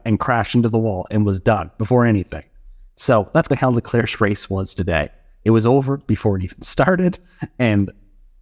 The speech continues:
thanks for showing up, I guess. You cost us a lot of money because, and I don't mean to be harsh, because as a Charles myself, I feel like I gotta back the guy, because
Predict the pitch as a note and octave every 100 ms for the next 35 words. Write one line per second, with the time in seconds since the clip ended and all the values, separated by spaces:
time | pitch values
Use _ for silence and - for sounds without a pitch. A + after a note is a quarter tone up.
0 | - C3 C#3+ - - D3+ - - B2+ A#2+
1 | A2 A2+ _ _ - F#2 F2+ G2+ D#3 -
2 | - - G#2 - A2 G#2 - G#2+ F2+ -
3 | - _ _ _ A#2+ A2+ A2+ G#2+ G#2 -
4 | G2+ F#2+ F2 - _ _ _ _ _ -
5 | G2+ - A2 - - - - _ - _
6 | _ _ _ _ - _ - _ _ _
7 | _ - B2 A#2+ C3+ B2+ C3 A2+ G#2 F#2+
8 | A2 F#2+ - A2+ G2+ G2 F2+ - - C#3+
9 | A#2 G#2+ - _ _ - - G2+ F#2+ -
10 | F2+ A2 F#2+ G2+ - B2 A2 G2+ F#2 G2
11 | - - - _ - G#2 C3+ - C#3 C#3
12 | C#3 D3+ D3 - _ _ - A#2+ G#2 -